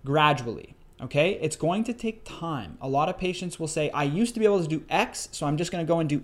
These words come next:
X." It doesn't work that way, 'cause if you've been sitting back here doing nothing for six months and you try to go and do what you used to do or what you think you should be able to do,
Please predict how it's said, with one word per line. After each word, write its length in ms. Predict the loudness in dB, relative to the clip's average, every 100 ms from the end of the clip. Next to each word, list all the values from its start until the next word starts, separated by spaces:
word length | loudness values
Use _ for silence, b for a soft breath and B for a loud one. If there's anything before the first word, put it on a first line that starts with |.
| -2
X." 420 | -4 -6 -12 -14 b b b b b b -20 -10
It 60 | 2
doesn't 220 | 4 4
work 140 | 2
that 120 | 2
way, 160 | 0 -2
'cause 140 | -2
if 100 | -2
you've 220 | 0 0 2
been 320 | 2 0 -4 -8
sitting 280 | -2 0 2
back 200 | 2 2
here 160 | 0 -2
doing 320 | 0 -2 0
nothing 480 | -2 -2 -4 -6 -6
for 140 | -4
six 260 | -2 -4 -4
months 320 | -4 -2 0
and 180 | 0 0
you 120 | -2
try 180 | 0 0
to 80 | 0
go 240 | 2 2
and 160 | 0 0
do 300 | 0 0 0
what 260 | 0 0
you 100 | 0
used 300 | 0 -2 -4
to 80 | -6
do 180 | -2 0
or 80 | 2
what 160 | 0
you 120 | -2 -6
think 520 | -10 -6 -2 -2 -4
you 120 | -8
should 260 | -4 -2 0
be 140 | 0
able 120 | 0
to 120 | -2
do, 160 | -4 -6